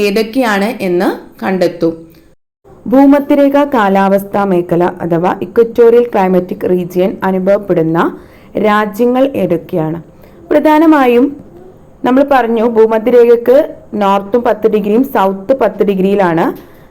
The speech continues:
നമുക്ക് എന്തനുഭവപ്പെടുന്നത്? ഭൂമധ്യരേഖ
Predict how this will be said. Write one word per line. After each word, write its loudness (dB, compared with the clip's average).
നമുക്ക് 2
എന്തനുഭവപ്പെടുന്നത്? 2
ഭൂമധ്യരേഖ 2